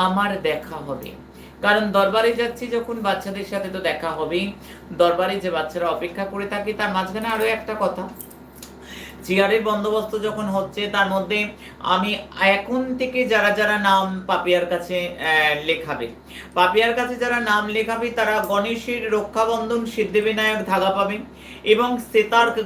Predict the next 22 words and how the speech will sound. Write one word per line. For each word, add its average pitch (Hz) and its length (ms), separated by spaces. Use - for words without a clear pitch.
গণপতি, 190 420
যেটা 196 300
সিন্ধুকে 202 440
লাগার 180 400
জন্য, 175 160
যেটা 190 180
একেবারেই 208 480
বিরল। 151 240
শুধু 240 200
এখন 220 260
থেকে 254 200
যারা 220 180
নাম 208 100
লেখাবে, 190 360
শুধু 226 180
তারাই 208 400
কিন্তু 196 260
এটা 190 280
পাবে, 127 200
আমি 196 200
বলে 180 140
দিলাম। 160 300